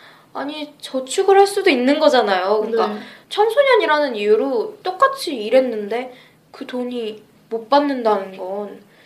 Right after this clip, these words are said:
Speaker 1: 드럽고 치사해서라는 느낌을 많이 받았었어요. 그래서 저도 수능 끝나고 하시는 걸 추천드립니다.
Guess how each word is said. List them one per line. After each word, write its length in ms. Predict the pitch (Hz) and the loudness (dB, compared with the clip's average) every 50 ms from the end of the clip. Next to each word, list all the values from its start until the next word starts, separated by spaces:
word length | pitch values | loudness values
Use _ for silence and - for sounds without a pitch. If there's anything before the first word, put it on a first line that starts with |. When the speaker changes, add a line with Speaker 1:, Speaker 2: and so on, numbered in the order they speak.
| _ _ - | _ _ -6
Speaker 1:
드럽고 360 | 214 277 294 311 311 - - | -4 -2 -2 -2 -4 -8 -10
치사해서라는 800 | - - 339 339 349 330 330 330 320 302 285 277 269 262 240 214 | -10 -8 -2 2 4 4 4 4 4 2 2 2 0 -4 -6 -8
느낌을 360 | - - - 247 254 247 233 | -10 -12 -10 -8 -6 -4 -2
많이 280 | 202 214 226 254 269 262 | 2 2 2 2 2 0
받았었어요. 580 | 254 233 214 220 214 - - - - 147 - - | -4 -4 -6 -6 -8 -10 -16 -16 -14 -14 -14 -12
그래서 340 | - 208 208 208 190 190 - - _ - - - - _ | -14 -14 -14 -14 -16 -18 -18 -20 _ -20 -20 -20 -20 _
저도 560 | - - 214 214 220 220 214 214 208 208 - - | -18 -14 -12 -8 -6 -6 -4 -4 -6 -6 -10 -16
수능 320 | - - - 339 339 302 | -18 -14 -12 -10 -10 -10
끝나고 520 | - 311 311 311 330 311 285 240 202 190 202 | -10 -10 -6 -2 0 0 0 -2 -4 -8 -10
하시는 340 | - 226 220 - 214 208 208 | -12 -14 -12 -12 -12 -12 -14
걸 80 | 214 - | -14 -18
추천드립니다. 1000 | - - - - 262 240 220 208 208 - _ _ - 208 180 170 - - - - | -18 -16 -16 -14 -14 -14 -14 -16 -18 -20 _ _ -16 -16 -16 -16 -18 -20 -20 -20